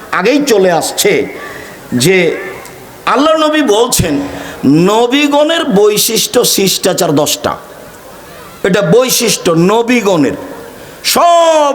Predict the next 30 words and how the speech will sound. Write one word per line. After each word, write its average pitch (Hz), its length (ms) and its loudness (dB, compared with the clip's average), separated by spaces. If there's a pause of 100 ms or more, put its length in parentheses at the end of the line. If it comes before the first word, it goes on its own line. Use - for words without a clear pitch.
নবী 233 400 2 (120)
এই 202 200 2
শিষ্টাচার 180 680 0
পালন 190 380 0
করেছেন, 135 440 0 (440)
আদম 202 400 0
থেকে 180 260 0
নিয়ে 175 180 2
মুহাম্মদ 190 440 0
সাল্লাল্লাহু - 120 -2
আলাইহি 160 140 2
সাল্লাম 147 240 2
পর্যন্ত 139 340 2
সব 156 380 -2
নবী। 101 280 -2 (720)
শিষ্টাচার 262 720 0 (300)
এক, 220 640 0 (540)
এফাউল 190 440 2
লোহা, 165 300 2
দাড়ি 185 280 2
বড় 175 220 0
করতে 135 300 -2
হবে, 92 240 -6 (1040)
ছোট 214 240 0
করা, 220 260 2
চেঁচে 202 340 0
ফেলার 165 280 0
কোনো 196 180 0
সুযোগ 165 300 0
নেই। 113 220 -4